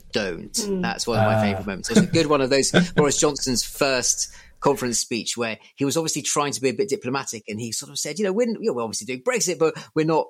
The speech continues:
Speaker 1: we're not anti-European. We don't like the Europeans. We love Europe." And that was meant to, you know, obviously people were meant to go, "Yes, of course we love Europe. We just want to do Brexit." But they didn't. They really didn't love <laughs> Europe at all. They weren't gonna clap that one. Uh, and, and he had to move on quite quickly.
Speaker 3: Minnie, have you been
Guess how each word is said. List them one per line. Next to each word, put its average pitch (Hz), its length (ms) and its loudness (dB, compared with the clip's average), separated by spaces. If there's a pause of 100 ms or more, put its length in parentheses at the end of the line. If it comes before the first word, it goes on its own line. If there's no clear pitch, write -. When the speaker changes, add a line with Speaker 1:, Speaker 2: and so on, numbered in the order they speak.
(100)
Speaker 1:
we're 160 100 0
not 180 240 2
anti-European. 147 800 2
We 170 80 4
don't 180 200 2
like 185 220 2
the 151 80 -6
Europeans. 147 380 2
We 214 80 2
love 240 240 2
Europe." 131 400 2
And 123 100 2
that 131 280 -2
was 143 120 -2
meant 165 180 6
to, 151 140 2
you 139 140 -2
know, 117 60 -6 (520)
obviously 139 240 0
people 123 220 -6
were 135 60 0
meant 127 100 0
to 175 80 0
go, 247 60 0
"Yes, 285 120 4
of - 100 -6
course 254 180 6
we 143 40 -2
love 151 160 0
Europe. 143 280 2
We 139 80 -4
just 135 200 -4 (140)
want 123 180 -2
to - 60 -10
do 139 80 -4
Brexit." 170 300 -4 (240)
But 131 100 0
they 117 80 -2
didn't. 104 280 -4
They 139 200 2
really 135 180 0
didn't 127 160 -2
love 139 160 0
<laughs> 127 100 4
Europe 202 180 4
at - 200 2
all. 180 60 4
They - 260 4
weren't - 160 6
gonna 127 180 4
clap - 260 0
that 123 180 -4
one. 110 180 -4 (460)
Uh, 123 260 -2
and, 117 300 -4
and 110 100 -4
he 110 80 -4
had 110 120 -4
to 104 100 -6
move 107 180 -4
on 101 100 -2
quite - 200 -8
quickly. - 420 -14 (220)
Speaker 3:
Minnie, 170 220 8 (100)
have 139 180 -2
you 143 140 0
been 135 460 0